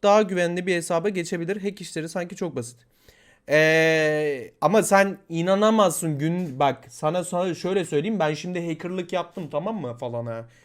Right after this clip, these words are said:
Küçük çocukmuşum. Yok yani bu sistemde şey, çok fazla kredi kartı patlatılıyor.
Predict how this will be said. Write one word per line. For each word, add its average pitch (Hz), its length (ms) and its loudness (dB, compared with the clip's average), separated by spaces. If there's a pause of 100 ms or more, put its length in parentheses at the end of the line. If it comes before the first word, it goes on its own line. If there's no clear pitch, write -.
(140)
Küçük 135 240 -12
çocukmuşum. 131 500 -6 (520)
Yok 180 220 4
yani 139 240 4
bu 170 120 -2
sistemde 208 560 0
şey, 165 280 -2
çok 185 260 -2
fazla 175 320 0
kredi 170 260 -4
kartı 165 320 -6
patlatılıyor. 147 720 -2